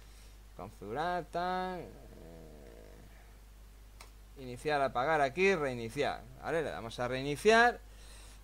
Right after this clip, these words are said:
¿vale? Esto imaginemos que hemos apagado el equipo, nos hemos ido, yo qué sé, a, a Pamplona, ¿vale? ¿Que eres de Pamplona? Pues si tú eres de Pamplona te has ido, yo qué sé, a Portugal, ¿vale? Y cuando vuelves, pues esto, ¿no? Inicias tu Windows y tal,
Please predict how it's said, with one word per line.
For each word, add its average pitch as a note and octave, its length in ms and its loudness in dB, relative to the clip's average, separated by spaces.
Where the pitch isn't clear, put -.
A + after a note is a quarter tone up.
¿vale? F3 260 0
Esto D#3+ 240 4
imaginemos C#3 520 0
que B2+ 80 -6
hemos A#2+ 160 -6
apagado A#2+ 260 0
el A#2+ 80 0
equipo, F#3 460 4
nos C#3+ 180 -2
hemos B2 300 -4
ido, A2+ 260 -2
yo G#2 160 -6
qué - 60 -16
sé, B2+ 260 -8
a, - 420 -14
a G#2+ 40 -8
Pamplona, E3 680 4
¿vale? D#3 280 2
¿Que C3 140 2
eres D#3 180 4
de D#3+ 120 4
Pamplona? D3+ 580 4
Pues A2 160 -6
si B2 140 -8
tú C#3 160 -2
eres C#3+ 100 2
de C#3+ 80 0
Pamplona C3+ 380 2
te B2+ 100 0
has A#2 140 0
ido, A2+ 340 0
yo F#2+ 80 -6
qué G#2 60 -8
sé, - 100 -16
a G#2+ 100 -6
Portugal, A#2 460 -2
¿vale? D#3+ 260 4
Y C3 160 -4
cuando B2 340 2
vuelves, F#3+ 480 8
pues - 240 -8
esto, A2+ 240 -6
¿no? B2+ 100 -4
Inicias A2+ 360 -6
tu A#2 100 -10
Windows F#3 460 0
y B2+ 80 -6
tal, G3 320 4